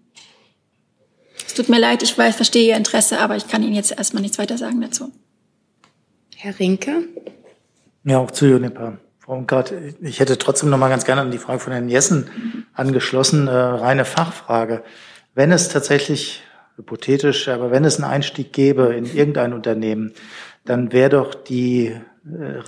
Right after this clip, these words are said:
Speaker 3: nötige Rettung über die Gasumlage nicht mehr nötig. Ist das richtig?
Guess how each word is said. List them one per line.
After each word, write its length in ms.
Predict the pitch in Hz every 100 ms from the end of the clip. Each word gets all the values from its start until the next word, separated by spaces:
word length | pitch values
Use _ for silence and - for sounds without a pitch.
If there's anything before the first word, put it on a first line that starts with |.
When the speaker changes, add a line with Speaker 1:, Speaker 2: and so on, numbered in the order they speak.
| 123
Speaker 3:
nötige 500 | 131 139 139 120 95
Rettung 380 | 117 202 185 165
über 160 | 139
die 100 | 123
Gasumlage 920 | - 117 143 190 165 147 147 143 147 147 - - _
nicht 200 | 131 -
mehr 120 | 131
nötig. 400 | 120 117 117 107
Ist 140 | - -
das 180 | 113 131
richtig? 360 | 123 180 -